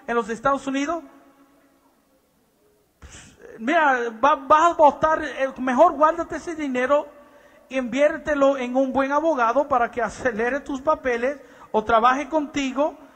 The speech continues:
Eso es un proceso, confía en Dios, nadie te puede ayudar, son unos estafadores que te están mintiendo. ¿Y sabes qué? Lo que vas a hacer es,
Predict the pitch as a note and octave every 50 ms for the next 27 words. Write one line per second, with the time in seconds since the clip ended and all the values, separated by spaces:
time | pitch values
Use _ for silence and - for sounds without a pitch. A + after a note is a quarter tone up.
0 | - - - - - C4 B3 A#3+ - C#4+ C4 - D4+ D4 C#4+ C#4 - - E4 D#4+
1 | D#4+ - - D#4 C#4+ C#4 - - - D4+ E4+ G4 - - - - - - C4 B3
2 | - - - C#4 C4+ C#4+ D4 D#4+ E4 D4 D4+ D4+ D4+ D#4 F#4 F#4 - - - -
3 | - - - - - - B3+ C4+ C#4+ D4+ D4 - D4+ A3 G#3+ D4+ D4+ E4 E4 E4+
4 | E4 D#4 D4+ D4 E4 F4 F4+ E4 - - - - - - - - D4 C#4 D4 D#4
5 | D#4 C4+ C#4+ D4 C#4+ - D4 C4+ - - C4+ B3+ C4 D4 D#4 E4+ D#4+ - D4 -
6 | B3 A#3 A#3 - C#4 C#4+ C#4+ C#4+ C4+ - - - C4 D4+ D#4 D#4+ E4+ E4+ F4+ F#4+
7 | - - - - - - - - - _ - A3 G3+ D4+ D4+ D#4 D#4 C#4+ - D#4+
8 | E4 E4 D#4 C4 B3+ C4 - - - - _ _ _ _ _ _ - A3+ A#3 C4
9 | C4 C4+ C#4 B3+ B3 C#4+ D4 C#4+ - D#4 - - - E4 D#4+ D#4 C#4 B3+ B3+ -
10 | - - - C#4 C#4 - - -